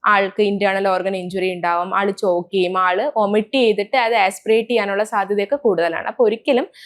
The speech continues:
വയറിൽ ശക്തിയായിട്ട് അമർത്താൻ പാടില്ല. പിന്നെ കുട്ടികളുള്ള വീട്ടിൽ, ഇപ്പോൾ കുട്ടികളിൽ day by day നമുക്ക് ഒത്തിരി, ആ, ഡ്രൗണിങ് ഡെത്ത്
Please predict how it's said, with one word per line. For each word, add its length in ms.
വയറിൽ 400
ശക്തിയായിട്ട് 600
അമർത്താൻ 440
പാടില്ല. 520
പിന്നെ 120
കുട്ടികളുള്ള 600
വീട്ടിൽ, 580
ഇപ്പോൾ 180
കുട്ടികളിൽ 560
day 180
by 200
day 120
നമുക്ക് 300
ഒത്തിരി, 540
ആ, 60
ഡ്രൗണിങ് 560
ഡെത്ത് 460